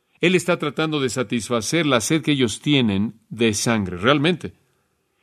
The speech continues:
Él está exhibiendo ahora a un hombre patético, un hombre cuyo rostro está golpeado y se ve de color negro y azul, cuya cabeza está siendo lastimada con una corona de espinas,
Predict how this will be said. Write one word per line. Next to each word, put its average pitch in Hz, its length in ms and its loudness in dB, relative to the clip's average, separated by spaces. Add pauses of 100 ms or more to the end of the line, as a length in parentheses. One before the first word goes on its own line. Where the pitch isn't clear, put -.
(120)
Él 196 160 2
está 190 220 0
exhibiendo 170 640 2
ahora 117 360 4
a - 20 2
un 170 240 2
hombre 123 300 2
patético, 117 920 -2 (400)
un 170 160 4
hombre 190 260 4
cuyo 127 320 0
rostro 175 560 2
está 160 260 -2
golpeado 147 720 2 (240)
y 139 80 0
se 131 200 -2
ve 139 140 2
de 165 160 0
color 131 320 2
negro 160 460 4
y 139 80 4
azul, 139 480 0 (260)
cuya 131 380 4
cabeza 165 720 2 (260)
está 160 320 0
siendo 156 720 0
lastimada 139 880 2
con 135 140 -2
una 156 220 -2
corona 139 360 0
de 110 100 -2
espinas, 151 760 0